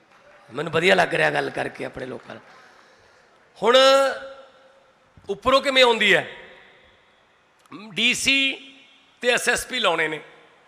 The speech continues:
ਅਸੀਂ ਡੀ ਸੀ ਤੇ ਐਸ ਐਸ ਪੀ ਉਹ ਬੰਦੇ ਲਾਏ, ਜਿਨ੍ਹਾਂ ਦੇ ਦਾਮਨ ਸਾਫ਼ ਨੇ ਤੇ ਕੰਮ ਕਰਨਾ ਚਾਹੁੰਦੇ ਨੇ, ਨੌਜਵਾਨ ਵੀ ਨੇ, ਮੁੰਡੇ ਕੁੜੀਆਂ ਹੋਰ ਜ਼ਿਆਦਾ ਜਨੂਨੀ ਨੇ,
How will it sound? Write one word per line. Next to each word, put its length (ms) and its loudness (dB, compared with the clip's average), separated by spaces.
ਅਸੀਂ 240 -2
ਡੀ 200 -2
ਸੀ 200 -4
ਤੇ 120 0
ਐਸ 180 0
ਐਸ 160 0
ਪੀ 140 -6
ਉਹ 200 2
ਬੰਦੇ 320 -2
ਲਾਏ, 380 0
ਜਿਨ੍ਹਾਂ 420 0
ਦੇ 220 2
ਦਾਮਨ 380 4
ਸਾਫ਼ 420 2
ਨੇ 200 -4
ਤੇ 80 -4
ਕੰਮ 360 2
ਕਰਨਾ 340 -2
ਚਾਹੁੰਦੇ 420 -4
ਨੇ, 220 -6
ਨੌਜਵਾਨ 600 4
ਵੀ 140 -10
ਨੇ, 120 -6
ਮੁੰਡੇ 320 -6
ਕੁੜੀਆਂ 380 -8
ਹੋਰ 280 4
ਜ਼ਿਆਦਾ 360 4
ਜਨੂਨੀ 500 0
ਨੇ, 260 -6